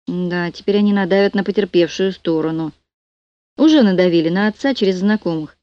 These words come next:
«И что он?» «Пока ничего, держится, бьётся в истерике.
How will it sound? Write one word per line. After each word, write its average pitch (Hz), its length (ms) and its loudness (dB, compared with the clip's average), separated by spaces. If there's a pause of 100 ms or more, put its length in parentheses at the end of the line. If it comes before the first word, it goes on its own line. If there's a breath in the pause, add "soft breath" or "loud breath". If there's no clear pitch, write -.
(260)
«И 196 160 2
что 175 280 0
он?» 208 200 2 (800)
«Пока 226 240 0
ничего, 214 420 2
держится, 202 500 0
бьётся 196 360 0
в 175 60 0
истерике. 180 540 0